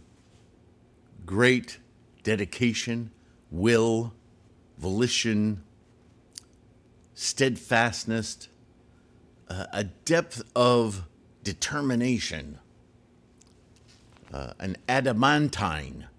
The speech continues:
determination for enlightenment, yeah? Uh, what else are we talking about with Buddhism? Everything serves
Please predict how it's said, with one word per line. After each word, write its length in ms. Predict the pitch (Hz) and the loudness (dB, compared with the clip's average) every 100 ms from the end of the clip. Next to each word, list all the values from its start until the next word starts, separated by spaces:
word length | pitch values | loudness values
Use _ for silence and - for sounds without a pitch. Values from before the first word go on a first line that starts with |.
| _ _ _ 95 | _ _ _ -8
determination 1000 | 87 78 95 80 76 73 71 - 65 58 - _ _ _ _ _ _ _ _ _ _ _ _ _ - | -8 -4 -4 -4 -6 -8 -10 -12 -12 -14 -18 _ _ _ _ _ _ _ _ _ _ _ _ _ -12
for 220 | - 87 | -2 -2
enlightenment, 600 | 76 76 67 - 62 - | 0 -4 -6 -10 -16 -10
yeah? 180 | 73 87 85 - _ _ _ _ _ _ - | -8 -8 -10 -20 _ _ _ _ _ _ -14
Uh, 120 | 62 - 57 | -14 -16 -10
what 200 | 71 71 | -8 -6
else 220 | 76 73 | -8 -10
are 40 | |
we 140 | 65 69 | -12 -8
talking 400 | 73 69 57 57 | -8 -8 -10 -12
about 340 | 52 50 - | -10 -12 -14
with 200 | 65 - | -16 -10
Buddhism? 460 | 76 58 - - - _ _ _ _ _ _ | -12 -12 -16 -18 -20 _ _ _ _ _ _
Everything 680 | 107 120 113 113 107 98 92 | 2 4 4 2 2 0 -2
serves 880 | 78 - - 101 92 90 82 80 - | -6 -8 0 2 2 0 -4 -8 -14